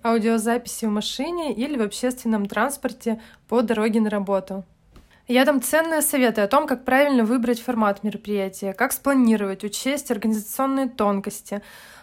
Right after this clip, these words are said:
как запустить работающую рекламу и желательно за минимальный бюджет, как сократить риски. Расскажу о некоторых подводных камнях, с которыми я сталкивалась при организации,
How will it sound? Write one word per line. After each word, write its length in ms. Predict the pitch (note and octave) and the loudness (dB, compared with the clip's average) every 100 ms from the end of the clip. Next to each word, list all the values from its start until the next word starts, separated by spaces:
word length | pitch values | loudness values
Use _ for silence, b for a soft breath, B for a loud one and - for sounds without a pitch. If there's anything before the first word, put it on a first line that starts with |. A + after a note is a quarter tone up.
| B | B
как 180 | - B3 | 0 2
запустить 420 | B3 A#3 A#3 C4 | 2 -2 -2 0
работающую 600 | A#3 G#3 B3+ B3 A3+ A#3 | 0 0 0 -2 -2 -2
рекламу 540 | A3+ A3+ C4 E4+ D#4+ C4 | -2 2 2 2 0 -2
и 220 | G#3+ A3 | 0 0
желательно 500 | G#3 A3+ A#3+ A3+ G#3+ | 2 2 2 2 2
за 80 | G#3+ | 2
минимальный 460 | G#3+ A3 A#3 G#3+ | 4 4 4 4
бюджет, 480 | G3 G3+ A#3+ E4+ - b b b b _ _ | 2 0 2 2 0 b b b b _ _
как 160 | C4 C4 | -2 0
сократить 520 | A#3 B3 A#3 A3+ A3 | 0 0 0 0 0
риски. 480 | A3 D#4 - E4+ E4+ E4+ _ _ _ | 0 -2 -4 -2 -2 -4 _ _ _
Расскажу 400 | A3+ A3+ - A#3+ | -4 -2 0 2
о 40 | B3+ | 4
некоторых 440 | B3 B3+ B3 A#3 | 4 0 -2 -4
подводных 480 | A#3 G#3 A#3 A3+ A3 | -4 0 2 2 0
камнях, 340 | G#3+ G3+ A#3+ | -2 0 0
с 60 | - | -2
которыми 320 | - D4 D4 | -4 -2 0
я 100 | C#4 | -2
сталкивалась 720 | C4+ C#4 C4+ C4+ B3+ B3+ B3 | 0 0 0 0 0 0 0
при 160 | - B3 | -2 0
организации, 1000 | B3 A#3 A#3 A#3 A#3+ A#3 - - A3 | 0 0 0 2 2 0 -4 -4 -4